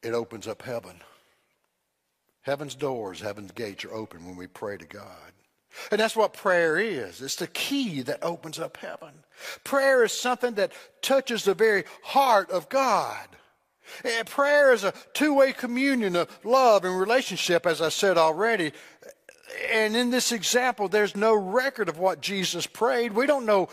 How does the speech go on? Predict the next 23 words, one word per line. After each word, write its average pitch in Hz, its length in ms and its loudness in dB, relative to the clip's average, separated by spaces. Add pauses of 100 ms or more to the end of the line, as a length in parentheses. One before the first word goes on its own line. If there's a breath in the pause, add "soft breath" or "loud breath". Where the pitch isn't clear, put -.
(160 loud breath)
what 190 200 2
the 165 80 -6
words 156 440 0
were 143 280 2
that 127 180 -4
he 120 120 -6
said. 185 600 -4 (360 loud breath)
Maybe 269 320 2
it 277 80 -6
was 269 140 -4
too 294 240 -2
private 262 540 -2
for 262 200 0
us 254 180 2
to - 80 -4
know. 247 340 2
It 190 40 4
was 190 100 0
just 220 260 -2
between 226 380 -2
him 233 600 -2 (320 loud breath)
and 185 260 -6
God. 160 580 -6